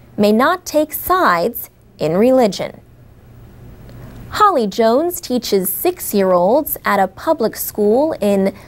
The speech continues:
Loudoun County, Virginia. Each December, she has her students make posters about their own celebrations at home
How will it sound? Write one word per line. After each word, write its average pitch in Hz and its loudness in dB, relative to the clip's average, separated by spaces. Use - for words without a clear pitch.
Loudoun 339 0
County, 311 -6
Virginia. 254 0
Each 302 2
December, 240 0
she 277 -2
has 349 -2
her 392 -2
students 240 0
make 226 0
posters 277 -2
about 254 2
their 285 0
own 339 -2
celebrations 240 -2
at 208 -2
home 202 -2